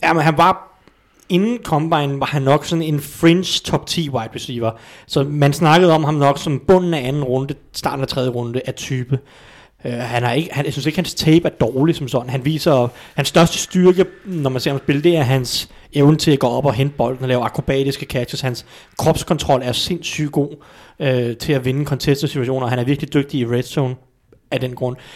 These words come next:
Men det, der også er interessant, det er, at han viser til Combine, at udover det, så er der, så er der basis for noget mere.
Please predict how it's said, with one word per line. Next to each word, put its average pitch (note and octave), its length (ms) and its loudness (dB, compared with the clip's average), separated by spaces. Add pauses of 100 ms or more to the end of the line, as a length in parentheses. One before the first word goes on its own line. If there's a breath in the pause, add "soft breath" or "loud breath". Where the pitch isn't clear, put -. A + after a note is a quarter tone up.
(160 loud breath)
Men C3+ 120 0
det, D#3 100 6
der F3 60 8
også D3+ 180 4
er D3 40 2
interessant, C3+ 500 -4
det C3+ 140 -4
er, C3+ 140 -4
at B2+ 140 -6
han A#2+ 260 -4
viser C#3 260 -4
til - 140 -12
Combine, C3 520 -4
at A#2+ 200 -12 (380 soft breath)
udover F3 320 4
det, D3 280 -2 (160)
så - 160 -4
er C3 40 0
der, C3 140 -4 (280)
så C#3+ 60 2
er - 20 0
der C3+ 200 -2
basis C#3 380 -2
for - 160 0
noget B2 220 2
mere. A#2+ 340 -2